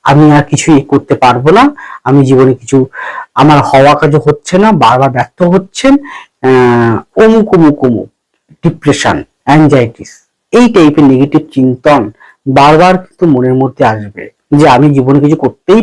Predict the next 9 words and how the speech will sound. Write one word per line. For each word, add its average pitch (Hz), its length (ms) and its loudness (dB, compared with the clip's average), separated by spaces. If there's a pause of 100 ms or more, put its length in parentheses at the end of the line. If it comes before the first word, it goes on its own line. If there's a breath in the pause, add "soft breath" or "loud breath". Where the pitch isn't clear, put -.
পারবো 107 260 -2 (100)
না। - 60 -12 (380)
কিন্তু 143 200 0 (120)
না, 113 80 -2 (920)
আপনার 156 520 -2 (120)
মকররা 139 580 0 (520)
জীবনে 151 320 2 (120)
অনেক 214 240 2
কিছু 202 160 2